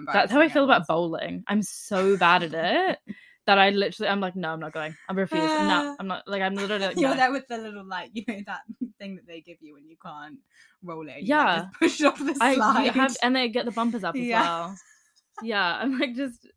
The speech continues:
Speaker 1: give me every advantage." <laughs> Like, I just, I can't do it.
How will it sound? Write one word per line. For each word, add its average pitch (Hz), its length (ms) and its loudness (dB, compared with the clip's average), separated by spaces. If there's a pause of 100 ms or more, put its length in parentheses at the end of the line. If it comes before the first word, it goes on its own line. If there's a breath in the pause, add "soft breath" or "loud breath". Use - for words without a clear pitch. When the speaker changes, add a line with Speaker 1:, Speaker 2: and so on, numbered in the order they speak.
(200)
Speaker 1:
give 247 140 -2
me 254 200 -4
every 240 840 -6 (1200)
advantage." 180 640 -4
<laughs> - 40 -12
Like, 240 340 -2
I 233 60 -6
just, 220 240 -12 (160)
I 226 80 -10
can't 214 360 -6
do 190 80 -8
it. 175 200 -6